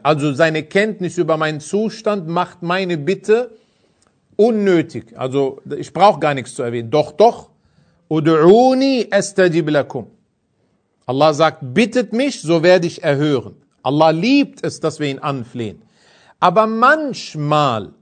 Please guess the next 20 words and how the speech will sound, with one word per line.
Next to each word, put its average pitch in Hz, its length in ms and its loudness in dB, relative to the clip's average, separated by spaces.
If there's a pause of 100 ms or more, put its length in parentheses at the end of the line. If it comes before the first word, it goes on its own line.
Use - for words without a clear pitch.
manchmal 185 840 -2 (480)
sollst 190 480 0
du 196 80 2
auch 180 380 0 (200)
diese 180 480 0
Form 165 420 -2
des 147 200 -6
Bittgebets 147 640 -4
benutzen, 160 600 -8 (340)
anzudeuten. 139 840 -2
Noch 226 220 0
einmal, 196 240 2
warum? 262 460 4 (340)
Weil 170 300 0
es 170 140 -6
eine 156 220 -6
Wiederbelebungsmaßnahme 160 1400 -2
für 127 180 -4
dich 143 380 -6
ist. - 320 -20